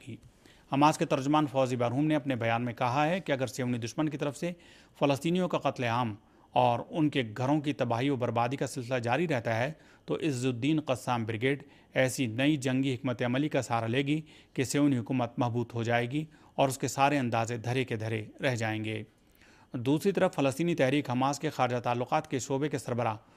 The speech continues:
اسامہ حمدان نے کہا ہے کہ صہیونی دشمن کے مقابلے میں حماس اور حزب اللہ کے درمیان ہم آہنگی پائی جاتی ہے۔ اسامہ حمدان نے اپنے ایک انٹرویو میں کہا ہے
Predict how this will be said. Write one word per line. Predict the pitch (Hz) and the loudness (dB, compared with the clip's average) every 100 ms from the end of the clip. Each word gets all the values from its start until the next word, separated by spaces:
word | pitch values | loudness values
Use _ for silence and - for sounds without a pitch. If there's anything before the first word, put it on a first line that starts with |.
| - - | -20 -6
اسامہ | 143 131 147 165 147 | -4 2 4 4 2
حمدان | 123 120 135 | 2 2 2
نے | 135 | 2
کہا | 120 120 131 139 | 0 -2 0 0
ہے | |
کہ | 143 143 | 0 -4
صہیونی | - 127 123 | -2 -2 0
دشمن | 120 113 156 | -4 -2 -2
کے | 143 | 0
مقابلے | 127 117 123 123 143 | -2 0 0 2 0
میں | 123 | 0
حماس | 110 113 131 - - - - _ | 0 0 -2 -4 -16 -20 -20 _
اور | 147 | 4
حزب | 131 127 | 4 2
اللہ | 156 165 160 | 2 2 2
کے | |
درمیان | 127 117 123 113 | -2 0 -2 -2
ہم | 107 120 | -2 -2
آہنگی | 117 110 | -2 -2
پائی | 117 113 | -2 -2
جاتی | 107 107 110 | -2 -4 -6
ہے۔ | 107 110 107 _ _ _ _ | -6 -6 -10 _ _ _ _
اسامہ | 127 135 127 120 | -4 2 2 2
حمدان | 117 117 131 | 0 2 2
نے | 143 | 2
اپنے | 139 131 | -2 -6
ایک | 113 | -6
انٹرویو | 120 120 147 | -6 -2 0
میں | 156 | 0
کہا | 147 135 | 0 0
ہے | 147 | 0